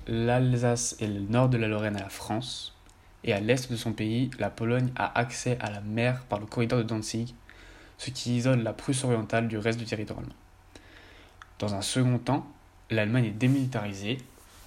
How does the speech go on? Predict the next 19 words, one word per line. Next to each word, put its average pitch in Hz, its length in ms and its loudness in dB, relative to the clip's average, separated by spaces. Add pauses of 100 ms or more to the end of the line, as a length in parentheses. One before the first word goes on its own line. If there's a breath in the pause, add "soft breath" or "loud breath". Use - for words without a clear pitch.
(180 loud breath)
Pour - 160 2
éviter 127 260 4
toute 156 280 -2
nouvelle 135 200 4
agression, 123 640 2
l'armée 113 240 2
allemande 110 300 0
est 98 80 -6
réduite, 107 760 -2
donc 107 140 -2
il 104 80 -2
y 107 40 0
a - 80 -4 (120)
interdiction 127 500 0
du 113 80 0
service 107 300 -4
militaire 101 320 -2
en 98 80 -4
Allemagne, 101 380 -4